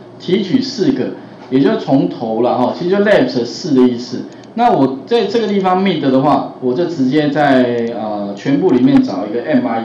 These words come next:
D，M I，M I D。那特别注意哦，mid 跟那个 left 跟 right 很像，只是说呢，它可以取中间的，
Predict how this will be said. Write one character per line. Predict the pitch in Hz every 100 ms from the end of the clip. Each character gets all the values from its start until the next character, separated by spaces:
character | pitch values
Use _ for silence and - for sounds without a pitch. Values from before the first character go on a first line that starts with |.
| -
D，M | - - - - - 160 120 110
I，M | 110 110 - - - - - - 139
I | 127 127 127
D。 | 127 123
那 | 127
特 | - 214
别 | 180 160
注 | 165 175
意 |
哦， | 151 127 - - - -
mid | 240 247 190 156
跟 | 180 180 185
那 | 170
个 | 156
left | 143 180 131 135 120
跟 | 139 143
right | 143 123 - -
很 | 110 101
像， | - - 190 - - - - -
只 | - 156
是 | 240 233
说 | - 202
呢， | 185 170 160 - - -
它 | 214
可 | 185
以 | 185 170
取 | - -
中 | 185 165 165
间 | 151 135 135
的， | 127